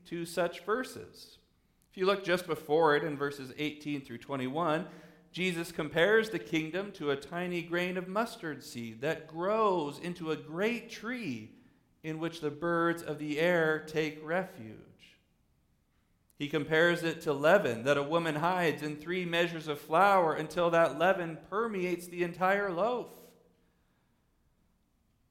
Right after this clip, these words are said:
These parables seem to teach that from modest beginnings, the kingdom will grow exponentially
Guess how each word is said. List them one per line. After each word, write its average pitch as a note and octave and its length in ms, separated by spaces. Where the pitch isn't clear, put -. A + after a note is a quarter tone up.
These A#3 300
parables F#3+ 580
seem D#3+ 200
to C#3+ 40
teach G#3 380
that C3+ 320
from D3 260
modest A3 500
beginnings, C#3 880
the C3 100
kingdom D3 500
will C3+ 260
grow B2+ 580
exponentially D3 1080